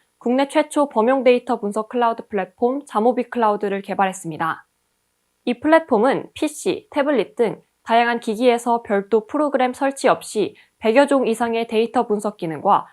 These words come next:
R통계 알고리즘 기반의 신뢰도 높은 환경을 제공합니다.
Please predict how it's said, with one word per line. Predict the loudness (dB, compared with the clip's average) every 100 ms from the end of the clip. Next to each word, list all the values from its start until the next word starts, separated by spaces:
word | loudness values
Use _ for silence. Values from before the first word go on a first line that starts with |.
| _ 2
R통계 | 2 2 -2 2 4
알고리즘 | 4 4 4 2 0
기반의 | -2 0 0 0 -4
신뢰도 | -4 -4 -2 0
높은 | 2 0 0 -2
환경을 | -2 -2 -2 -2
제공합니다. | -4 -4 -2 -2 -2 0 -2